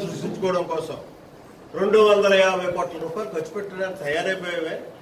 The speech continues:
ఏదైనా గతంలో ఉన్నటువంటి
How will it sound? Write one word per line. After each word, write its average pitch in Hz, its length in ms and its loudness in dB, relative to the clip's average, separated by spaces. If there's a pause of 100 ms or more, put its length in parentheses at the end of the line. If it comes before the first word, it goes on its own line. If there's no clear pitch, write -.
(1500)
ఏదైనా 285 400 10 (460)
గతంలో 262 340 2 (120)
ఉన్నటువంటి 262 520 2